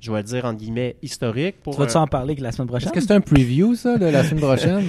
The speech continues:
Speaker 1: <laughs> Ah oui, parce que c'est une émission spéciale, spectacle préféré la semaine prochaine, mais, euh, on verra. Je vous laisse aller le mystère.
Speaker 2: <laughs> Oh.
Speaker 1: Euh,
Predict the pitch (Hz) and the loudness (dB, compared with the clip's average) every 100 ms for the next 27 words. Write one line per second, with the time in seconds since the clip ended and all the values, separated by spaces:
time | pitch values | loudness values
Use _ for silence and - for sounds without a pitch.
0 | 135 135 131 185 165 285 214 - 180 170 | -4 -8 -4 -2 4 4 4 0 -2 0
1 | 160 180 214 214 170 147 185 196 180 - | 0 0 -2 -2 -2 -2 -2 -2 -2 -2
2 | - 185 208 208 156 - 143 147 143 165 | -4 -4 -4 -4 -4 -4 -6 -6 -6 -6
3 | - 113 - 113 - 151 170 147 127 123 | -6 -8 -2 -4 -2 -2 0 0 2 2
4 | 113 151 143 196 170 190 _ 127 123 143 | 2 2 4 2 0 -4 _ -10 -6 -8
5 | 147 135 151 147 131 - 151 - - 160 | -6 -8 -4 -4 -4 -6 -4 -2 -2 -4
6 | 131 139 127 - - 117 117 135 147 | -4 -6 -8 -8 -8 -8 -2 2 4